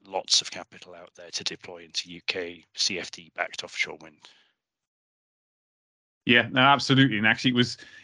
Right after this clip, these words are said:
Speaker 2: it was testament, I guess, to the system that there was still quite a large participation in the late, later C F D round. There was even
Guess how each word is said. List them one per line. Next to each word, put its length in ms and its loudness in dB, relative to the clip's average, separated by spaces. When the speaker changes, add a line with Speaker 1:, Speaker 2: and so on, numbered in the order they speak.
Speaker 2:
it 120 -6
was 160 -2
testament, 420 -2
I 80 0
guess, 280 -2
to 120 -8
the 120 -6
system 380 -8
that 140 -6
there 140 -8
was 200 -4
still 400 -4
quite 240 0
a 60 -2
large 680 2
participation 840 -8
in 220 -4
the 100 -4
late, 260 -6
later 240 -6
C 200 -6
F 100 -10
D 120 -4
round. 240 -4
There 60 -2
was 140 0
even 260 -2